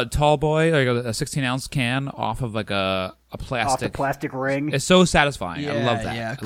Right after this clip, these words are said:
Speaker 1: plastic
Speaker 3: classic.
Speaker 1: ring.
Speaker 3: It's a classic.
Speaker 1: It's so great. So I
Speaker 2: Well,
Speaker 1: love,
Speaker 2: what's
Speaker 1: like,
Speaker 2: nice
Speaker 1: and
Speaker 2: is if you're in Rhode
Speaker 1: plus,
Speaker 2: Island,
Speaker 1: you know it's gonna
Speaker 2: you
Speaker 1: be
Speaker 2: can get
Speaker 1: cheap,
Speaker 2: the,
Speaker 1: too.
Speaker 2: uh,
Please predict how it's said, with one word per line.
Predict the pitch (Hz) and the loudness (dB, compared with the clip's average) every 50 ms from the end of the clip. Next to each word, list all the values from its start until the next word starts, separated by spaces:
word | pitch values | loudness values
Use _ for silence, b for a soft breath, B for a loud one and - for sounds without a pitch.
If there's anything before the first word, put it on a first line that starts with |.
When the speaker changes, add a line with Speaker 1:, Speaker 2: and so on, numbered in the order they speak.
| 113 120 | 0 2
Speaker 1:
plastic | 170 175 175 170 - - - 120 | 2 2 2 0 -2 -4 -8 -10
Speaker 3:
classic. | 104 | -12
Speaker 1:
ring. | 90 82 - - _ _ _ _ _ _ _ | -12 -12 -14 -16 _ _ _ _ _ _ _
Speaker 3:
It's | - - | -14 -14
a | 139 | -14
classic. | 139 - - 143 147 151 147 151 151 151 147 143 143 - - 120 113 - _ | -14 -12 -12 -10 -8 -6 -4 -4 -4 -4 -4 -6 -8 -12 -14 -16 -18 -14 _
Speaker 1:
It's | - 110 - | -10 -8 -4
so | - 135 127 | -2 -2 -2
great. | 110 107 101 92 85 - - _ _ _ _ _ _ _ _ _ _ _ _ - | -2 -2 -4 -4 -4 -8 -12 _ _ _ _ _ _ _ _ _ _ _ _ -12
So | - - 135 | -6 0 2
I | 131 131 | 2 4
Speaker 2:
Well, | 135 | 4
Speaker 1:
love, | 143 143 | 4 4
Speaker 2:
what's | - 143 | 4 4
Speaker 1:
like, | 147 156 | 4 2
Speaker 2:
nice | 170 170 | 2 2
Speaker 1:
and | 147 - | 0 0
Speaker 2:
is | 131 | -2
if | 139 - | -4 -2
you're | 151 156 160 165 | -2 0 0 0
in | 151 | 0
Rhode | 143 143 143 139 | 0 0 2 4
Speaker 1:
plus, | 214 | 4
Speaker 2:
Island, | 226 226 190 | 4 6 6
Speaker 1:
you | 196 | 4
know | |
it's | 185 170 | 4 4
gonna | - 170 156 | 4 4 4
Speaker 2:
you | 139 | 2
Speaker 1:
be | 139 | 2
Speaker 2:
can | 127 | 2
get | - | 0
Speaker 1:
cheap, | 160 139 104 | 0 0 0
Speaker 2:
the, | - 120 | 0 0
Speaker 1:
too. | 120 107 90 | 0 0 0
Speaker 2:
uh, | 85 104 107 | -2 -4 -6